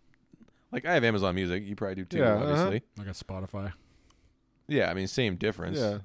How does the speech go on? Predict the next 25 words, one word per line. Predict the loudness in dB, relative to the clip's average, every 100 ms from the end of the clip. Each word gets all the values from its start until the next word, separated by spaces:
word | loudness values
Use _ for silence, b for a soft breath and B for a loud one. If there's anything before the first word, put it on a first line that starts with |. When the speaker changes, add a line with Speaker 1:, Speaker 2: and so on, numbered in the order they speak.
| -14
Speaker 1:
It's |
just | -12 -6
like, | -4 -4 -6
I | -6
mean, | -4
we | -4
can | -2
listen | -4 -4
to |
whatever | -4 -2 -4
we |
want | -4 -6 -6
anytime, | -10 -8 -8 -8 -12 _ _
Speaker 3:
Yep. | -10
Speaker 1:
whenever, | -6 -6 -4
without | -2 -4 -4
paying | -6 -6 -8
for | -10 -10
anything. | -8 -8 -8 -12 _ _ _ _ _ _ _ _
Speaker 2:
Well, | -8
you | -6
pay | -4 -6
for | -6 -10 -10
it, | -14
but | -18 -20